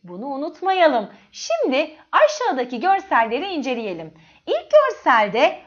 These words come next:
fırlatılan bir roket var. Roket fırlatıldıktan sonra hızlanır. Yani hangi hareketi yapar?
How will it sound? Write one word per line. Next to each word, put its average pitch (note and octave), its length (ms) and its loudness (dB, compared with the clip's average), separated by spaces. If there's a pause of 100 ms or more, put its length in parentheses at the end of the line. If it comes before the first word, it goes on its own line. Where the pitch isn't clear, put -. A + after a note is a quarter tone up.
fırlatılan D#4+ 840 -6
bir C#4+ 200 -6
roket A3 520 -12
var. D#3+ 280 -8 (320)
Roket E4+ 480 0 (220)
fırlatıldıktan C#4 920 -6 (160)
sonra A#3 280 -8
hızlanır. G4+ 680 0 (260)
Yani C#4+ 480 -2 (380)
hangi C4+ 360 -10
hareketi E4 460 -8
yapar? E4+ 440 4